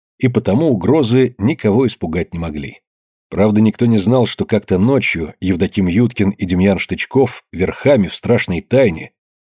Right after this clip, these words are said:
кружным путем ускакали в Жирово и вернулись оттуда только на следующую ночь.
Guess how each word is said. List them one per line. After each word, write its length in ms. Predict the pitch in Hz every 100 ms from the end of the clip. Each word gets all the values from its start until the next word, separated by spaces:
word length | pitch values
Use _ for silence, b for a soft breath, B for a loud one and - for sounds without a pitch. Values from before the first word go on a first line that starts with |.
| _ _
кружным 460 | 117 120 170 196 135
путем 320 | 143 170 151
ускакали 440 | 123 113 123 131
в 80 | 104
Жирово 420 | 87 104 95 90
и 160 | - 107
вернулись 440 | 101 123 143 -
оттуда 360 | 101 - 139 120
только 320 | - 143 120
на 100 | 110
следующую 560 | - 92 80 80 - 80
ночь. 380 | 65 - -